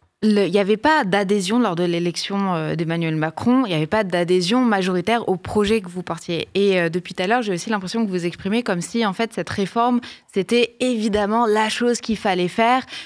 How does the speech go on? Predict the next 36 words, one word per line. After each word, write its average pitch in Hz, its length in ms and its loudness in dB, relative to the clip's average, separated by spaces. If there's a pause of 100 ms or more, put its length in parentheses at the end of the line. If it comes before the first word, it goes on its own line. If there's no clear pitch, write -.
(140)
pour 262 260 4
le 220 100 4
bien 214 220 0
des 208 120 2
Français. 196 400 -2
En - 80 -4
fait, 285 280 -2
ce - 140 -16
que - 80 -2
les 180 160 0
Françaises 202 440 -4
et, 180 220 0
et 190 40 2
les 185 100 0
Français 190 320 -6
qui 190 140 -6
ont 165 40 -2
manifesté, 180 600 -2
qui 196 160 -8
ont 165 60 -4
fait 190 180 -4
grève 196 360 -2 (400)
pendant 185 260 0
des 170 100 0
mois 220 200 2
et 214 40 0
des 190 100 0
mois 202 300 2 (100)
vous 175 340 -4
ont 190 120 -2
communiqué, 208 500 0
c'est, 247 240 -4
en 175 80 -4
fait, 269 240 -2 (480)
le 208 140 4
débat, 214 320 2